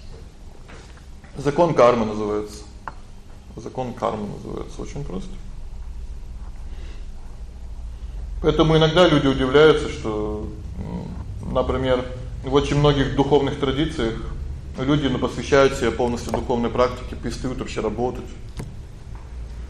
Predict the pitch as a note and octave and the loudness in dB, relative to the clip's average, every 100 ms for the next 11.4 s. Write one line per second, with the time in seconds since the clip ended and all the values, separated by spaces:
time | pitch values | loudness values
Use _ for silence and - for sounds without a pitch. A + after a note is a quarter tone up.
0 | - - - A#2 A#2 A#2 A#2+ - A#2+ A#2+ | -12 -4 -2 0 0 2 0 0 0 0
1 | A2+ A#2 A#2+ - G3+ E3 - - - - | 0 0 0 4 4 4 0 -4 -4 -2
2 | C#3 - A2+ C#3 B2+ - - - - - | 0 0 2 6 6 4 -2 -6 -6 -6
3 | - - - D3 G#3 G#3+ D#3+ C3+ B2 A2+ | -6 -6 -4 8 8 8 6 4 4 2
4 | A2+ B2 B2 B2 G#2 G#2 - E3+ E3+ E3+ | 2 0 2 2 2 0 2 4 8 8
5 | D#3 C#3 D#3 D#3 E3+ F3 E3+ F3 F3+ D#3+ | 8 4 2 4 4 4 0 2 4 4
6 | - - - - - - - - - - | 2 -4 -10 -10 -12 -12 -10 -10 -10 -12
7 | - - - - - - - - - C#3 | -12 -12 -12 -12 -12 -12 -12 -14 -8 6
8 | D3+ F3 E3+ F3 F3+ F3 F3+ D#3 B2 - | 10 10 10 6 4 8 10 10 10 4
9 | G#2+ G#2 G2+ - - - - - - - | 2 2 2 -6 -8 -8 -8 -8 -10 2
10 | C3+ B2+ C#3 F3 D#3+ D3 C3+ C3+ A#2+ A2+ | 4 6 6 6 6 2 2 0 -2 -2
11 | A#2 - G2+ | -2 -2 -2